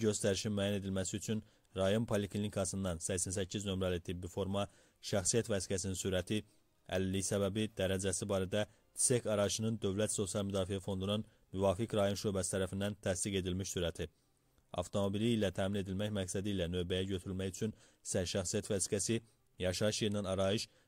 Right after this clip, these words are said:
və tsek-in göstərişi ilə birlikdə Dövlət Sosial Müdafiə Fondunun yerli orqanlarının inzibati binaları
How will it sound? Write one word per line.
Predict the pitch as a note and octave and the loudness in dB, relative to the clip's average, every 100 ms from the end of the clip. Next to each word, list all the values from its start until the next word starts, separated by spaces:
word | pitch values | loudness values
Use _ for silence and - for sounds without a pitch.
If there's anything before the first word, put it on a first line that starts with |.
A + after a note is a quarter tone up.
| _ | _
və | F#2 F#2 | -2 0
tsek-in | - G2+ B2+ A#2+ | 2 2 0 2
göstərişi | G#2+ - G2+ - A2 | 0 2 0 2 0
ilə | F#2+ F#2 | 0 0
birlikdə | F#2+ F#2 A2 G#2 - _ - | -2 0 0 0 -2 _ -4
Dövlət | F#2+ G#2+ A2+ | 2 2 2
Sosial | A#2 G2 A2+ | 0 2 2
Müdafiə | A2 G2+ G2+ F#2 | 2 0 0 -2
Fondunun | G2+ F#2+ G2+ G2+ | -2 0 0 0
yerli | G2 G2 G2+ | 2 2 2
orqanlarının | G2 F#2+ F#2+ F#2+ G#2 | 0 0 0 0 -4
inzibati | G#2 F#2+ F#2 F#2 - | -4 -4 -2 -2 -2
binaları | G2 F#2+ F#2+ F#2+ | -2 0 2 2